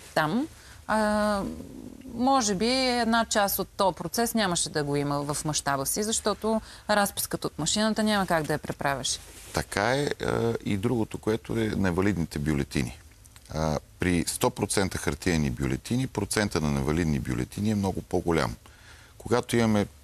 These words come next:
Speaker 2: съотношение петдесет на петдесет машини хартия, от, а, тези петдесет процента хартия, а, респективно много по-малък брой е невалидните бюлетини. А, първо трябва да се направи анализ. Аз слушах, а, вашия събеседник преди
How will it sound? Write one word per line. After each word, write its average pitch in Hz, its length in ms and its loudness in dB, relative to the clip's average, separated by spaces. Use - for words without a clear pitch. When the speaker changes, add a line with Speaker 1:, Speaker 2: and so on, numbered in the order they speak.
Speaker 2:
съотношение 98 560 0
петдесет 92 400 2
на 90 80 2
петдесет 85 420 2
машини 82 420 0
хартия, 127 720 -2
от, - 380 -4
а, 98 80 4
тези 107 280 2
петдесет 90 400 2
процента 85 480 -2
хартия, 117 520 -4
а, 80 40 -2
респективно 98 480 -2
много 92 200 2
по-малък 87 420 2
брой 82 220 4
е 80 40 2
невалидните 71 600 0
бюлетини. 57 520 -4
А, 87 300 2
първо 127 160 0
трябва 135 180 0
да - 40 -4
се 113 80 -2
направи 110 300 2
анализ. 104 340 4
Аз 82 120 2
слушах, - 480 -2
а, - 20 4
вашия 73 440 2
събеседник 76 580 0
преди 71 560 2